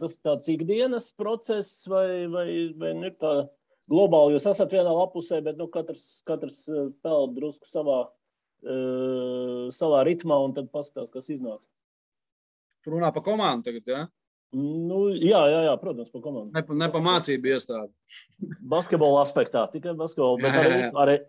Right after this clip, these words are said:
Speaker 1: arī kā
Speaker 2: Mm.
Speaker 1: par mācību iestādi.
Speaker 2: Nē, nē, nē, mēs, mēs peldam, mēs esam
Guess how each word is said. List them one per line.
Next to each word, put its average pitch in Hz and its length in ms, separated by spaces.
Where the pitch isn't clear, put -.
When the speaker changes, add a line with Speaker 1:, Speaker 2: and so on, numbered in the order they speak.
Speaker 1:
arī 139 180
kā 208 100
Speaker 2:
Mm. - 80
Speaker 1:
par 208 140
mācību 143 480
iestādi. 123 240
Speaker 2:
Nē, 175 80
nē, 202 160
nē, 214 160
mēs, 185 240
mēs 190 280
peldam, 170 540
mēs 165 240
esam 156 220